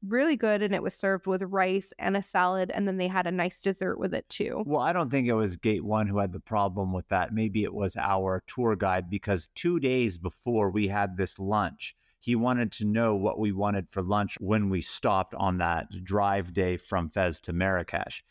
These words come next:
Speaker 2: And he said it was gonna be sandwiches, and maybe it was and ended up getting changed, and then they just gave it out, like, on plates. I don't know, but neither here nor there. Uh, definitely e-,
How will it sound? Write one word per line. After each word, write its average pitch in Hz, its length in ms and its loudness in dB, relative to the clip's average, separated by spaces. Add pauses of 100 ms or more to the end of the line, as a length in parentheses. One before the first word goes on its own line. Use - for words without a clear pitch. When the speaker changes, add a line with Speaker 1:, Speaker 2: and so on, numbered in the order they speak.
(100)
Speaker 2:
And 110 160 -2
he 139 120 4
said 160 260 0
it 143 80 2
was 123 140 0
gonna 113 180 2
be 101 140 -2
sandwiches, 95 580 -2
and 117 120 2
maybe 143 280 2
it 110 100 2
was 117 300 0
and 113 140 0
ended 113 180 0
up 107 160 0
getting 101 340 0
changed, 117 640 0
and 104 140 2
then 101 100 0
they 98 100 2
just 87 220 -4
gave 104 160 2
it 92 140 -2
out, 90 280 -2
like, 92 220 -2
on 95 220 -2
plates. 127 480 0 (100)
I 107 140 0
don't 98 260 0
know, 98 380 0 (340)
but 113 240 0
neither 131 480 0
here 113 300 2
nor 101 240 0
there. 104 380 0 (300)
Uh, 113 280 2
definitely 110 840 0
e-, 95 140 -4